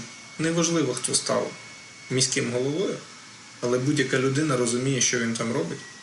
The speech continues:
і могла підняти будь-який документ. Тому я думаю, що перші рішення мої – це було б саме прийняття статуту міста,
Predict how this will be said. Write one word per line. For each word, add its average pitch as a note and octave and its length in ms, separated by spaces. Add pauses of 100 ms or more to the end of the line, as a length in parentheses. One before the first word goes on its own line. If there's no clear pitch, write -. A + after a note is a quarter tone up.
(180)
і B2 60
могла B2 260
підняти C3+ 420
будь-який B2 420
документ. A2+ 520 (880)
Тому C3 160
я C3+ 80
думаю, C3+ 260
що - 180
перші E3 300
рішення A#2+ 340 (180)
мої – A#2 220
це - 240
було B2+ 220
б B2 60 (180)
саме B2 480 (360)
прийняття C3+ 460
статуту C3 440
міста, D3 400